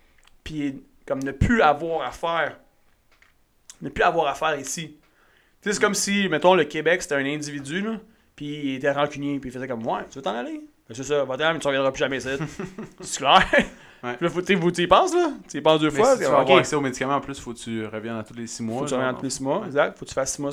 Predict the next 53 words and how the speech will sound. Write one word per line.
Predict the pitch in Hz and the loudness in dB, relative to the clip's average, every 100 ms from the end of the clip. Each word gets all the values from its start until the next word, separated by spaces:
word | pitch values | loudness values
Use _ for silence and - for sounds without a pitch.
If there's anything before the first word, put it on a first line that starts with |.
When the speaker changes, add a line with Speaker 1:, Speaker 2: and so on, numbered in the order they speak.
| - | -10
Speaker 1:
six | - - 160 | -10 -4 -2
mois | 156 | -2
plus | 147 | -2
un | 139 | -4
jour, | 131 185 | -4 -6
je | - | -6
pense, | 233 | -10
pour | - 151 | -8 -4
Speaker 2:
Ouais. | |
Speaker 1:
garder | 139 143 | -2 -2
ton | 147 139 135 131 _ _ _ _ _ _ _ _ _ | 0 0 -2 -8 _ _ _ _ _ _ _ _ _
Speaker 2:
Tes | - 110 | -16 -12
avantages. | 98 95 87 - - - | -12 -12 -14 -16 -14 0
Speaker 1:
Pour | |
garder | 131 135 | 2 4
des | 135 | 4
avantages, | 135 127 123 196 | 2 2 2 2
ouais. | 185 202 - _ _ _ - | 2 0 -4 _ _ _ -20
Speaker 2:
Ouais. | - - _ _ _ _ 160 | -20 -20 _ _ _ _ -4
Ah | 196 175 | -2 0
ouais, | 165 | -2
il | |
y | |
a | 139 | -6
beaucoup | - | -8
de | 160 | -8
choses | 156 | -6
à | 139 | -4
penser, | 117 107 151 | -6 -10 -10
mais | 156 113 107 113 | -8 -8 -10 -14
c'est | - | -18
ça. | 175 - _ _ | -18 -18 _ _
Dans | 131 | -4
le | 127 | 0
fond, | 175 | 0
c'était | 170 147 139 | 2 4 2
une | |
sugge-, | 139 160 170 135 | 0 -10 -12 -10
une | 135 | -12
suggestion | 139 180 165 226 | -4 -2 -2 -2
pour | 214 143 | -6 -10
vous | 196 | -6
de, | 143 123 - - _ _ - | -6 -6 -10 -20 _ _ -4
de | |
réflexion. | 170 202 160 - 143 156 - - - - - | -2 0 -2 -2 -4 -4 -16 -20 -20 -20 -10
Puis | 131 131 | -4 -4
vous, | 117 127 127 - | -4 -8 -8 -20
c'est | - - | -20 -6
pas | 131 | 0
obligé | 127 123 117 | 0 0 -2
d'être | 139 120 113 | -2 -4 -6
réel, | 113 117 185 180 135 | -6 -6 -8 -10 -6
juste | 127 156 - - | -4 -4 -6 -14